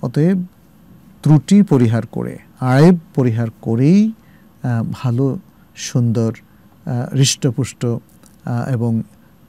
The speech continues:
যতটুক সম্ভব নিখুঁত গবাদি পশু চয়ন করা কোরবানির জন্য, সেটা আমাদের জন্য বিধেয়।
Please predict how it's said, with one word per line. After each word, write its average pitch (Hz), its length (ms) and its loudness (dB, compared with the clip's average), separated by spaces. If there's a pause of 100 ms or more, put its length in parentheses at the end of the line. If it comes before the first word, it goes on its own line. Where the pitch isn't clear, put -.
যতটুক 156 460 0
সম্ভব 120 440 -4
নিখুঁত 131 460 0 (720)
গবাদি 117 300 0
পশু 117 340 -6
চয়ন 110 300 -4
করা 123 320 -4 (120)
কোরবানির 123 420 -4
জন্য, 151 220 -4
সেটা - 240 -10
আমাদের - 280 -12
জন্য - 200 -8
বিধেয়। - 280 -4